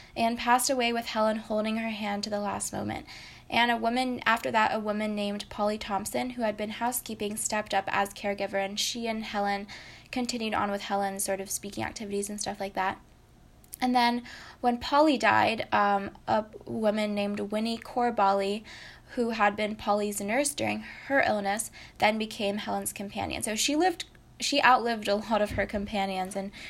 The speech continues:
she lived until, I think she was, like, eighty-seven or something. But yeah, so I'm gonna briefly talk about her love life now, 'cause I thought this was interesting, um, in the context of, like, how people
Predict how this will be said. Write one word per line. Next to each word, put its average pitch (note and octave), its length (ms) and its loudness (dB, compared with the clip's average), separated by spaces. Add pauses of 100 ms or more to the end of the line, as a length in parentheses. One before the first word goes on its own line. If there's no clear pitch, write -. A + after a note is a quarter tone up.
(160)
she A#3+ 200 -2
lived A3 220 0
until, G#3+ 240 0
I G3+ 140 2
think A3 160 -6
she A#3 100 -2
was, G#3 140 -2
like, G3 160 -2
eighty-seven G3+ 500 -2
or A#3 60 -6
something. C4 440 -4 (480)
But A#3 320 8
yeah, A3 220 6
so B3 120 2
I'm B3 80 4
gonna D4+ 160 6
briefly D#4 400 2
talk A3+ 260 0
about A#3 200 4
her A3 160 0
love G3 280 2
life A#3 200 2
now, C4+ 160 4
'cause - 160 -2
I G#3 80 4
thought - 360 0
this A3+ 300 -2
was G3+ 300 4 (100)
interesting, B3+ 680 -2 (360)
um, G3+ 480 4 (100)
in A#3+ 140 6
the A#3+ 60 2
context C4 600 2
of, A3 120 -2
like, G3 260 6 (220)
how B3 180 4
people A#3 800 0